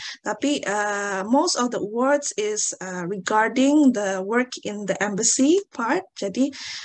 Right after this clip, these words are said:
one of the best performance of the Netherlands Embassy. Jadi, eh, kurang lebih seperti itu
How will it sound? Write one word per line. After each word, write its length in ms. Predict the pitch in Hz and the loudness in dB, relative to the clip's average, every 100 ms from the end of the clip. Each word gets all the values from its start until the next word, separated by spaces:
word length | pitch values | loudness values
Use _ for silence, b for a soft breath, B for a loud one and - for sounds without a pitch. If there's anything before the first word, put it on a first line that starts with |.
| B | B
one 160 | 254 294 247 | 6 6 6
of 160 | 233 | 2
the 80 | 196 185 | -2 0
best 320 | 277 294 285 | 4 4 2
performance 560 | 240 233 214 247 302 - | -4 -4 -2 0 0 0
of 160 | 202 | -6
the 80 | 202 | -8
Netherlands 560 | 208 196 202 190 190 - | -8 -6 -6 -6 -6 -6
Embassy. 680 | 185 175 - 180 180 170 170 | -4 -2 -2 -2 -2 -2 -2
Jadi, 340 | 190 185 277 269 B B B B - | -2 2 2 0 B B B B -4
eh, 400 | 190 190 196 196 175 | -2 -2 -4 -4 0
kurang 300 | 247 247 247 | 6 8 8
lebih 160 | 294 | 6
seperti 400 | 254 233 - 180 | 4 -2 2 2
itu 100 | - | 4